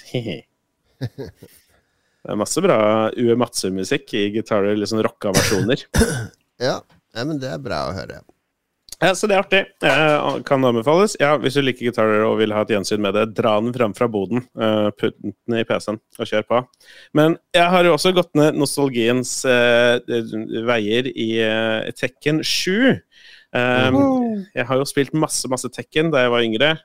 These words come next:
Speaker 1: og var ikke så verst heller i Tekken sånn tre og fire, Tag Team en. Ehm, eh, men jeg har ikke spilt på kjempelenge. Så er det jo via Norges Airsoft-forbund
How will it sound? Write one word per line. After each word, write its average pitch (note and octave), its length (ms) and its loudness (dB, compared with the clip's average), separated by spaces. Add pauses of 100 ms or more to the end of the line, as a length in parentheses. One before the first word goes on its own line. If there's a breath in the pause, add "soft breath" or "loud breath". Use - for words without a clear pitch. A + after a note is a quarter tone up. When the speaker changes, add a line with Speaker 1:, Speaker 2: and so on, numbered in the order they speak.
(100)
Speaker 1:
og G#2+ 480 -2
var G2+ 240 -2
ikke - 120 -10
så A2+ 80 -8
verst - 240 -6
heller G3+ 360 2
i - 80 -4
Tekken D#3 240 -8
sånn D3+ 240 -6
tre D3 320 -2
og D3 80 -10
fire, D3 320 0 (560)
Tag B2+ 160 -6
Team C3+ 160 -4
en. D#3+ 220 0 (260)
Ehm, C3 500 0 (880 soft breath)
eh, C3 300 4
men D3 100 2
jeg D3 60 2
har C#3 80 -4
ikke C#3 160 -6
spilt C#3+ 200 2
på C3+ 120 -6
kjempelenge. B2+ 480 0 (440)
Så - 240 -6
er G#2 160 0
det G#2+ 80 0
jo A2+ 80 2
via G#2+ 280 2 (200)
Norges A2+ 320 -2
Airsoft-forbund A2 560 0